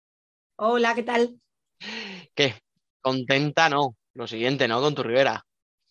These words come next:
Speaker 1: Bueno, ¿qué te voy a decir? Ayer lloré varias veces, así que muy, muy contenta. O sea, no había día mejor para venir aquí, yo creo.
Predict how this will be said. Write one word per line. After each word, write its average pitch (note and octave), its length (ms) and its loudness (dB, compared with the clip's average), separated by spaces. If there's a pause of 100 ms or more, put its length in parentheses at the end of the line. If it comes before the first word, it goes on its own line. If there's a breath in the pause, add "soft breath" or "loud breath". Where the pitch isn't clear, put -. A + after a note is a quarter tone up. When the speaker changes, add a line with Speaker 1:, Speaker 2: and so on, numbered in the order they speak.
(560)
Speaker 1:
Bueno, F3 240 -6
¿qué F3+ 100 -10
te E3+ 80 -4
voy F3 100 0
a D#3+ 100 -2
decir? D#3+ 520 -8
Ayer G3+ 280 4
lloré G#3+ 440 4
varias G#3 340 4
veces, A#3 420 -6 (360 loud breath)
así A3+ 380 0
que G3+ 640 2
muy, G#3 200 -4
muy G3 160 -6
contenta. D#3+ 580 -4
O - 60 -12
sea, F#3+ 180 0
no G3+ 260 4
había B3 240 6
día C4 200 4
mejor B3+ 320 2
para A3+ 160 8
venir A3 240 4
aquí, A#3+ 280 0
yo A3+ 120 -2
creo. F4+ 340 0